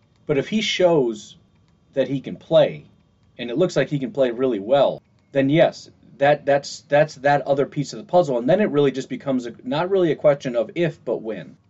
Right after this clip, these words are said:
Then you start really starting to have to look at the contract situation. You really put Mi-, uh, Rodgers under a microscope. He has to stay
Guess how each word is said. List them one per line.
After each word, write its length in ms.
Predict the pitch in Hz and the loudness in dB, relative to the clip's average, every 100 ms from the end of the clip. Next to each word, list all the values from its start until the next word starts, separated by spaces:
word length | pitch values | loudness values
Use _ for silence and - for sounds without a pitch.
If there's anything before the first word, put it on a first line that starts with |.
| _ _ - | _ _ 0
Then 180 | 143 | 2
you 80 | 175 | 2
start 260 | 156 160 131 | 2 2 2
really 300 | 143 170 156 | 2 2 2
starting 340 | 151 147 143 | 2 2 2
to 60 | 131 | -4
have 240 | 143 131 | -4 -4
to 80 | - | -4
look 220 | 123 123 | -6 -6
at 80 | - | -8
the 80 | - | -14
contract 580 | - 151 151 160 147 147 | -6 -2 0 2 2 0
situation. 640 | 151 - 147 139 - 139 | -10 -4 -2 -2 -4 -8
You 100 | 110 | -8
really 320 | 101 139 170 | -4 0 0
put 200 | 151 131 | 0 -6
Mi-, 180 | 117 120 | -4 -6
uh, 240 | - 113 | -6 -6
Rodgers 480 | 101 107 135 143 135 | -4 -2 0 -2 -2
under 200 | 139 127 | -2 -2
a 80 | 127 | 0
microscope. 580 | 127 127 127 - 131 127 | 0 0 -8 -2 -2 0
He 180 | 156 170 | -4 -6
has 340 | - 147 147 | -4 -6 -6
to 100 | 110 | -14
stay 440 | - 127 120 101 | -6 -2 -2 -4